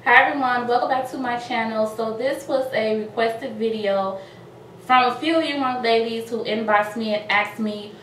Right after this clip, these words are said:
what are the staple products that I use in my everyday face routine. So I just decided to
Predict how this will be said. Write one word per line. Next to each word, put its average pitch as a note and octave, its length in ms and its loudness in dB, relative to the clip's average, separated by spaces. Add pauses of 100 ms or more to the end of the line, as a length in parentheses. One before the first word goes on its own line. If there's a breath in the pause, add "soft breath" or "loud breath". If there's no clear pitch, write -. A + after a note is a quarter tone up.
(180 loud breath)
what A#3+ 180 8
are A#3+ 180 10
the G#3+ 220 2
staple A#3+ 380 4
products A3+ 500 2
that G#3 160 6
I G3 260 2
use G#3+ 300 -4
in G3 240 -6
my F#3+ 300 -2
everyday G3+ 680 0
face G#3+ 300 0
routine. A3 560 -8 (300 loud breath)
So - 160 0
I B3+ 180 6
just - 200 2
decided A#3+ 420 4
to A#3 60 -4